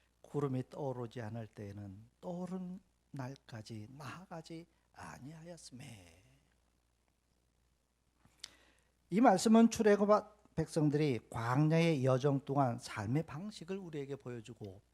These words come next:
있습니다. 이것은 우리에게도 똑같이 적용이 됩니다.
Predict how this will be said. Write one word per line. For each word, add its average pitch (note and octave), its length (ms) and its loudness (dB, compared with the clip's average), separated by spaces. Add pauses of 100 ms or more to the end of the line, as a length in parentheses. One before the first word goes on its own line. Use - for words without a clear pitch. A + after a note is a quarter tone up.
있습니다. F#2 560 -12 (3000)
이것은 C3+ 380 -8
우리에게도 D3+ 480 -10
똑같이 - 420 -18
적용이 A#2+ 420 -12
됩니다. E2+ 460 -18